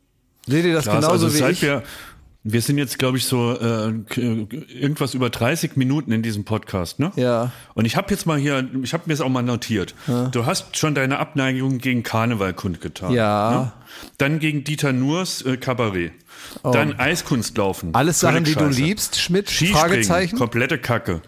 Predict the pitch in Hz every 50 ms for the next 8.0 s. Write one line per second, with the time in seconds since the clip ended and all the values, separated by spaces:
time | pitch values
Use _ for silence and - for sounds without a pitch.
0 | - - - - - - 127 135 147 170 190 185 139 - 131 113 98 85 85 80
1 | - - - - - 123 123 131 127 127 131 131 120 - 113 90 82 - 165 160
2 | 143 139 139 123 107 - - 135 113 - - 143 147 165 175 160 135 120 98 90
3 | - - 117 101 95 - - 101 95 87 85 - - 170 165 - 160 147 147 151
4 | 135 147 151 - - 143 143 143 139 143 143 - 156 147 147 143 123 113 113 127
5 | - - - 127 101 92 90 85 82 82 - - - - - 131 135 127 117 127
6 | 117 117 123 - - 156 156 180 160 143 160 156 139 - 120 135 156 185 - -
7 | - 160 156 185 180 156 - - 139 139 143 139 139 131 127 175 190 202 208 196